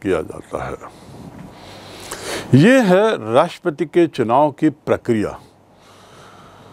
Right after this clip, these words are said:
जिसमें केवल विधानमंडल के रूप में संसद सदस्य और विधानसभाओं के सदस्य रहते हैं, वे भी निर्वाचित सदस्य,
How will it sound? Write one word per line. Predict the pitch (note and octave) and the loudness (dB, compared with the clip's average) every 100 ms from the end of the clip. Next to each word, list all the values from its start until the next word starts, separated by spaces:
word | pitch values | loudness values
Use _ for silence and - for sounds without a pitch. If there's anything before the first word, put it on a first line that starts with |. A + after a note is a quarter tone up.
| - - - - - - - - - - - | -20 -20 -20 -20 -20 -20 -20 -20 -18 -14 4
जिसमें | C3+ F3+ G#3+ B3+ | 4 6 4 6
केवल | F#3+ A3 B3+ B3+ B2 - - - - - - _ - - - - - - - - - - | 6 6 4 0 -8 -12 -4 -4 -4 -12 -18 _ -20 -20 -20 -20 -20 -20 -20 -20 -20 2
विधानमंडल | A#2 A#2 F#3 G#3+ C3 C#3+ F#3 G#3+ | 4 6 4 4 4 4 2 2
के | G3 | 2
रूप | G3 F3+ E3+ | 2 0 -4
में | A3+ G3 | -8 -8
संसद | - _ _ _ _ _ _ - C#3 C#3 G3 F3+ | -14 _ _ _ _ _ _ -2 -2 0 -2 -2
सदस्य | D3+ F3+ F#3+ A3 F#3+ _ _ _ - _ - | 0 0 0 -8 -12 _ _ _ -20 _ 2
और | C#3 C#3+ | 2 2
विधानसभाओं | B2 A#2+ F3 F3 A#2+ A#2 G#3+ | 0 2 0 0 -6 -2 -2
के | D3+ C#3+ | -2 -8
सदस्य | B2+ B2+ - G#2 | -4 -4 -4 -4
रहते | G2+ - E3 | -4 -2 -4
हैं, | E3 C4+ - _ _ | -2 -8 -14 _ _
वे | A#2+ C#3+ | 2 4
भी | C3+ | 4
निर्वाचित | C3 A2 G#2+ G2 G#2 - C3 | 0 0 0 2 0 0 -8
सदस्य, | - - D#2+ D#2+ - | -8 -12 -14 -14 -18